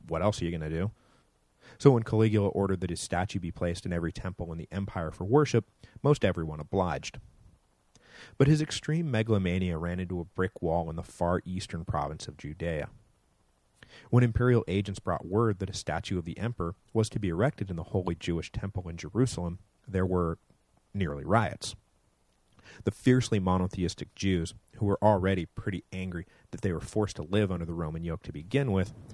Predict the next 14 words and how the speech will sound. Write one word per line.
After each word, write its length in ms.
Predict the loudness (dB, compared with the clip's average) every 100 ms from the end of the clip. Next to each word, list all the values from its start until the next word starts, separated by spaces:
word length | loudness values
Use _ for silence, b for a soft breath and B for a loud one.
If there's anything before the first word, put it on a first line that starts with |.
| B B B
had 180 | 2 2
no 320 | 4 6 6
intention 460 | 4 0 -2 -2 -4
of 140 | -2
allowing 400 | -4 -2 -2 -2
some 180 | -4 -8 -2
egotistical 720 | 0 2 2 0 -2 -6 -6 -6
punk 360 | -2 -2 -2 -10 b
to 80 | -2
share 320 | 0 0 2
the 80 | 0
stage 420 | -2 -4 -4 -4
with 200 | -8 -4
Yahweh. 380 | 0 2 0